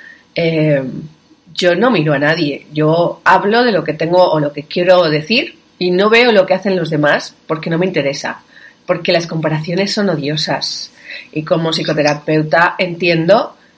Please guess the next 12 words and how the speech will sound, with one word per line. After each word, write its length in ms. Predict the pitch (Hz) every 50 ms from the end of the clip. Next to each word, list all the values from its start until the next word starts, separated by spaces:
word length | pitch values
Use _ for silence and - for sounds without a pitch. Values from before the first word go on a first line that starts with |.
| _ _ _ -
que 140 | - 175 175
lo 160 | 170 170 165
que 140 | 165 180 160
haces 380 | 165 165 - 185 185 - 202 - _ -
un, 180 | 185 180 180
mirando 380 | 175 175 180 180 185 208 214 240
a 60 | 240
otros 580 | 226 214 220 - 233 262 277 320 311 - - - - - - - _ _ -
es 140 | 202 196
ponerte 420 | 196 220 214 214 208 202 208 214 208
un 160 | 202 196 196
listón, 600 | 202 208 - - - 185 175 175 175 165 170 -